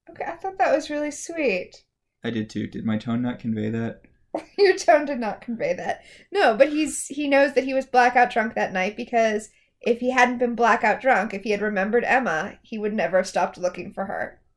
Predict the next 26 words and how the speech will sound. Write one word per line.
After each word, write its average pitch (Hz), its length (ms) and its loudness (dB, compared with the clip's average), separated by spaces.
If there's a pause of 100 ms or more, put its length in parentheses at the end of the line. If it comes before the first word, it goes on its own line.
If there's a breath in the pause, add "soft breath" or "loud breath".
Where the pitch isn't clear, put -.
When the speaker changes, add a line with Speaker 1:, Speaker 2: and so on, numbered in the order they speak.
(120)
Speaker 1:
That's 370 340 2
super 370 300 2
sweet. 277 600 -6 (920)
Speaker 2:
Or 127 100 -2
creepy, 110 400 -2
considering 101 480 -4
he's 101 140 -6
a 95 60 -10
pirate. 101 500 -8 (1600)
Speaker 1:
I, 247 360 6
I 302 40 6
think, 294 440 -6
I 240 80 4
think 359 180 -2
as 381 140 0
far 294 240 6
as 277 120 10
alcoholic 262 600 4
confessions 240 520 0
of 233 140 -4
love 214 300 2
go, 196 240 6
that 196 180 6
one's 294 180 2
really 294 240 4
romantic. 302 760 0